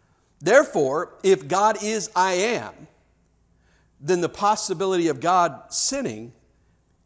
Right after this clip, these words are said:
is completely defined out of the equation. God cannot sin. He cannot countenance sin. He cannot think of sin. He cannot quit being God. God cannot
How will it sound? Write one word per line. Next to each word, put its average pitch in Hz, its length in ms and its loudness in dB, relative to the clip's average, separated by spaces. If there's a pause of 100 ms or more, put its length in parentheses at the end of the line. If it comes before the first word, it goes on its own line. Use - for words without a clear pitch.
is 156 180 -8
completely 170 520 -4
defined 147 380 -6
out 135 120 -2
of 127 80 -8
the 117 100 -10
equation. 110 460 -12 (2000)
God 156 240 4
cannot 196 440 -6
sin. 104 240 -14
He 147 120 -10
cannot 196 460 -4
countenance 170 460 -4
sin. 117 280 -8
He 147 120 -8
cannot 190 400 -2
think 226 240 2
of 151 100 -4
sin. 123 260 -6
He 151 120 -6
cannot 190 380 0 (300)
quit 240 320 4
being 185 340 2
God. 131 540 6
God 180 280 4
cannot 233 500 2